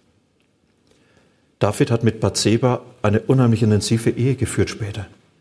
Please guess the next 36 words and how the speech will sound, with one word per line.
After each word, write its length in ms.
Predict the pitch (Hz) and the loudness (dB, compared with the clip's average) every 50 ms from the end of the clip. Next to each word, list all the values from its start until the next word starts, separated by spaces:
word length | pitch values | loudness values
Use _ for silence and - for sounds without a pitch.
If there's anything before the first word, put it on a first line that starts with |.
| _ _ _ _ _ _ _ _ _ _ _ _ _ _ - | _ _ _ _ _ _ _ _ _ _ _ _ _ _ -8
Es 120 | - - | 0 0
war 100 | 107 98 | 0 2
die 160 | - 123 143 | 2 -2 -2
Frau, 280 | 139 - 110 107 120 120 | 0 0 2 2 2 2
die 140 | 117 117 110 | 2 2 2
ihm 140 | 104 101 | 4 4
am 180 | 98 101 107 - - - | 2 2 0 -2 -2 -2
allernächsten 800 | 107 107 127 135 127 120 110 110 113 107 - - - - 104 | 0 0 2 2 2 2 4 2 2 0 -2 -4 -4 -6 -6
stand. 560 | 80 - - - 90 80 80 78 - - - - - _ _ _ _ _ _ _ _ _ _ _ _ _ _ _ _ _ _ _ _ _ _ _ _ - | -6 -6 -4 -4 -4 -4 -4 -8 -10 -14 -16 -18 -20 _ _ _ _ _ _ _ _ _ _ _ _ _ _ _ _ _ _ _ _ _ _ _ _ 0
Und 120 | 110 90 | 0 2
wahrscheinlich 480 | 92 107 123 - 113 113 135 143 127 113 | 2 0 0 0 0 0 2 0 0 0
ist 180 | 117 - - | 0 0 0
dieser 200 | 123 113 - 123 | 0 2 2 2
Psalm 600 | 117 - - - - 120 123 117 104 95 90 92 - - - - - - - - _ - | 0 0 -2 0 2 2 2 4 2 2 0 -2 -8 -16 -20 -20 -20 -20 -20 -14 _ 0
auch 220 | - 120 131 - | 0 0 0 0
ein 220 | - 135 120 113 | -2 -2 -2 -2
Zeichen, 380 | - - 104 101 120 120 120 127 | 0 0 2 2 2 0 0 -2
dass 160 | 113 107 - | -2 -2 -2
es 100 | 113 - | 0 0
mit 160 | 117 110 - | 0 0 0
Bathseba 460 | - 110 - - - 120 117 117 120 110 | 0 -2 -2 0 0 0 2 2 0 -2
geklärt 440 | - 110 - - 110 110 113 - | -2 -4 0 2 2 2 2 2
worden 180 | 110 101 98 110 | 0 0 0 0
ist, 120 | 95 85 | -2 0
wo 80 | 98 95 | 0 0
David 400 | - 98 98 - - 117 113 - | 0 0 0 0 0 -2 2 2
nicht 240 | 113 117 113 - - | 2 2 2 2 0
nur 100 | 113 101 | 0 2
sagt, 180 | - 110 95 | 2 0 2
„Na, 80 | 113 127 | 2 2
Bathseba, 380 | 117 117 107 - - 107 101 101 | 2 2 0 2 2 2 4 4
es 140 | 95 95 - | 2 2 0
ist 120 | 92 - | 0 2
ja 80 | 101 92 | 4 4
alles 200 | 98 92 92 - | 4 2 0 0
gut“, 320 | - 120 143 143 - - | 0 -2 -2 -2 -6 -16